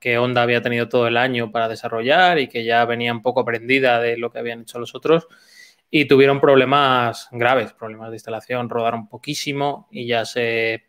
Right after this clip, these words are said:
pudo intuir, aunque oíamos y, y no queríamos pensar los G P, queríamos que a Honda le fuera un poco bien, que, que se iba a venir una temporada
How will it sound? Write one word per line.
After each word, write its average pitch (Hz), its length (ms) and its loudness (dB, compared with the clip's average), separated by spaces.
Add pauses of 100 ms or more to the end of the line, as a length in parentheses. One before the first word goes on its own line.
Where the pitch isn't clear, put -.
(140)
pudo 139 240 6
intuir, 131 600 4
aunque 117 960 -2
oíamos 135 640 0
y, 127 500 -6
y 131 40 -8
no 127 140 -8
queríamos 127 280 -2
pensar 123 720 2
los 117 160 -2
G - 180 -4
P, - 180 -8 (320)
queríamos 131 400 0
que 131 100 -2
a 123 100 2
Honda 123 200 -2
le 117 100 -6
fuera 127 160 -10
un 120 60 -8
poco 120 200 -4
bien, 131 280 -6
que, 113 520 -8
que 117 240 -4
se - 100 -6
iba 127 120 4
a - 20 6
venir 127 200 2
una 123 120 2
temporada 120 800 2